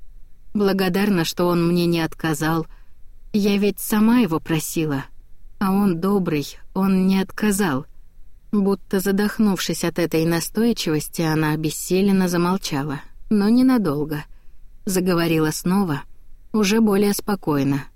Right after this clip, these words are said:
даже с некоторой иронией в голосе, звучавшей, впрочем, довольно грустно. Я ведь с детства гадким утенком была, знаете ли, и в красавицу-лебедя так и не выросла,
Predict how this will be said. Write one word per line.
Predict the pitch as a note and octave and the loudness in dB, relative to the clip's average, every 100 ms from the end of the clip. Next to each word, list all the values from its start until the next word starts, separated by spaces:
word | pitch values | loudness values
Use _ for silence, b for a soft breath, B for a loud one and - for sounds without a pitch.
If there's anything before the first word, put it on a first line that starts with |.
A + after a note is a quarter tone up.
| - | -8
даже | G3 F#3 F3+ F3 E3+ | -4 0 0 0 -4
с | - | 0
некоторой | G3 F#3 F#3 F#3 F3+ G3 | 0 0 -2 0 2 4
иронией | A3+ A3+ D3+ D3 D3 | 4 4 2 2 0
в | D#3 | 2
голосе, | E3 C#3 C#3+ - | 0 2 -2 -4
звучавшей, | D3+ D3+ D3+ G3+ G#3 - D3+ | -2 0 0 -2 -2 0 -2
впрочем, | - F3 E3 - E3+ E3+ | -2 -2 -2 0 0 2
довольно | F3 E3+ E3+ F#3 | 0 2 2 2
грустно. | G#3+ F#3 D3 - C#3+ - - - - - - | 2 0 -4 -4 -6 -6 -14 -16 -16 -18 -2
Я | F#3 F#3 | 0 2
ведь | F3 E3 | 2 0
с | E3 | 0
детства | F3+ G#3+ - - D#3 | 0 0 -2 -2 0
гадким | D#3+ D3+ - D#3+ E3+ | 0 -2 -2 0 0
утенком | E3 E3 D3+ C#3+ D3+ | 0 0 0 0 0
была, | D3 D3+ D3+ | 2 2 2
знаете | D3+ D#3 D3 - D3 | 2 2 0 -2 -2
ли, | C#3+ D3 - - - - - - - | 0 -4 -10 -16 -16 -14 -16 -10 -2
и | G3 | -2
в | F3+ | -2
красавицу-лебедя | - G3 - G3+ F#3 F3 F#3 G#3 A#3 F3+ D3+ E3+ | -2 -2 0 0 0 0 0 2 2 0 0 -2
так | G3 F#3+ | -2 0
и | G#3+ | 4
не | A#3 | 4
выросла, | G#3 D3+ C#3 - B2+ | 4 0 -2 -4 -8